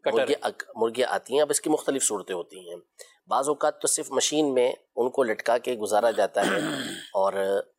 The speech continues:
Speaker 2: بندہ کھڑا ہوتا ہے باقاعدہ کہ جو بسم اللہ اللہ اکبر کہہ کے اسے ذبح کر رہا ہوتا ہے، تو وہ تو حلال ہے کہ جب وہ اللہ تبارک و تعالیٰ کا نام لے رہا ہے اور صرف وہ مشین کے ذریعے، آ، چلتی ہوئی آ رہی ہیں، ان کو لٹکا دیا جاتا ہے اور ایک لائن سے وہ آ رہی ہوتی ہیں، پھر اس کے بعد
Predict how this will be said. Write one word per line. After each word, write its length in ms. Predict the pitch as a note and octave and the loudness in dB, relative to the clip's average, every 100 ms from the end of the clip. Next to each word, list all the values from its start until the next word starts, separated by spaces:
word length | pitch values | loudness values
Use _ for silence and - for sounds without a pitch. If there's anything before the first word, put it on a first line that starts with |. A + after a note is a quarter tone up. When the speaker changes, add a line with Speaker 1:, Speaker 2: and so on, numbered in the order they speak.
| _ | _
Speaker 2:
بندہ 240 | A#2 C3 C3+ | -4 -2 -2
کھڑا 180 | C#3 C3 | -2 0
ہوتا 200 | A2+ A#2+ | 2 0
ہے 40 | |
باقاعدہ 400 | G2+ G2 G2+ A2 G#2+ | 0 -2 0 0 -2
کہ 80 | G#2 | 0
جو 180 | A2 | 0
بسم 360 | - G2 - A#2+ | -2 -4 -4 -2
اللہ 140 | A2 | -2
اللہ 240 | A2+ G#2+ G2+ | -2 -2 -2
اکبر 300 | G2+ - - | -2 -6 -6
کہہ 180 | B2 A#2 | -6 -4
کے 240 | G#2+ G#2 - _ _ _ | -4 -6 -6 _ _ _
اسے 340 | G#2+ - A2+ G#2+ - _ G#2 | -2 0 0 0 -4 _ -4
ذبح 200 | A2 A2+ | -2 -2
کر 200 | - G2+ | -2 -2
رہا 120 | F#2 | -2
ہوتا 260 | F#2+ - G2 | -2 -2 -4
ہے، 60 | - _ - _ _ | -4 _ -20 _ _
تو 80 | G#2+ | -2
وہ 160 | A2+ G3+ | 0 0
تو 100 | - | 0
حلال 400 | - A2 E2+ A#1 | 0 0 -2 -6
ہے 40 | - | -12
کہ 80 | - | -4
جب 140 | B2 A2+ _ | -2 -2 _
وہ 320 | G2 C3+ D3+ C#3 | 0 2 2 0
اللہ 160 | C3 - | -4 -2
تبارک 360 | A#2+ B2 C3 | 0 0 0
و 40 | C3 | 0
تعالیٰ 220 | A#2+ B2 | 0 0
کا 100 | A2+ | 0
نام 320 | F#2+ A2 C#3 | 0 0 2
لے 140 | A#2+ A2+ | 2 2
رہا 280 | F2+ G2 | 2 0
ہے 100 | G#2+ | -2
اور 180 | B2 A2 | -4 -2
صرف 340 | G2+ D#3 D3 - _ _ _ _ | 0 0 -2 -8 _ _ _ _
وہ 100 | A#2 | -2
مشین 380 | B2 - D3 F3 | 0 2 2 0
کے 100 | F3 | 2
ذریعے، 460 | A#2+ C3 C3 C#3 - - _ _ _ | 2 2 2 0 -2 -8 _ _ _
آ، 140 | G#2+ A2 | -4 -2
چلتی 380 | - B2+ D#3 | 0 0 0
ہوئی 160 | D3+ C#3+ | 2 2
آ 200 | A#2 B2+ | 0 0
رہی 80 | B2 | 2
ہیں، 80 | A#2+ | 2
ان 120 | A#2+ | 4
کو 100 | B2+ | 2
لٹکا 320 | A#2 - D#3 | 0 0 0
دیا 160 | D#3+ D#3 | 2 2
جاتا 260 | C3 B2 C3 | 2 2 2
ہے 40 | |
اور 80 | B2+ | 2
ایک 160 | B2+ | 0
لائن 280 | A#2 C3+ D3 | 0 2 2
سے 120 | D3 | 2
وہ 140 | C3+ C3 | 2 2
آ 120 | A#2+ | 0
رہی 120 | B2+ | 2
ہوتی 220 | A#2+ A2+ B2+ | 0 2 0
ہیں، 60 | |
پھر 120 | C3+ | 0
اس 100 | C3 | -2
کے 100 | - | -2
بعد 160 | C3 | 0